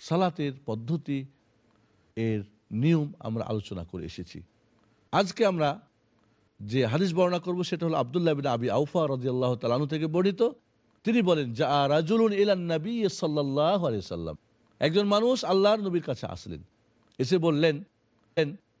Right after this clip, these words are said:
"ইন্নী লা আস্তাতিউ আন আখুযা মিনাল কুরআনি শাইআ।" "আমি কোরআন পড়তে পারি না, কোরআন মুখস্থ করতে পারি না, কোরআন এটা আমার মাথায় ধরে না, আমি বুঝি না।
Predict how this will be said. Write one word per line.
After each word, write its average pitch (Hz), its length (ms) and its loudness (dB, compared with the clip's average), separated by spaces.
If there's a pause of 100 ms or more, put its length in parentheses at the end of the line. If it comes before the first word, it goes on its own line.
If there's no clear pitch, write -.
(480)
"ইন্নী 262 240 2
লা 254 180 4
আস্তাতিউ 226 640 0
আন 190 220 2
আখুযা 202 540 2
মিনাল 160 320 2
কুরআনি 156 400 0
শাইআ।" 208 380 4 (600)
"আমি 220 200 2
কোরআন 180 920 2 (840)
পড়তে 139 260 -4
পারি 98 240 -4
না, 78 100 -12 (760)
কোরআন 226 240 2
মুখস্থ 220 320 2
করতে 180 320 -2
পারি 131 200 0
না, 117 120 -2
কোরআন 202 360 0
এটা 196 280 0
আমার 175 240 2
মাথায় 156 340 2
ধরে 143 300 2
না, 113 220 -2
আমি 139 200 0
বুঝি 147 300 4
না। 120 180 -2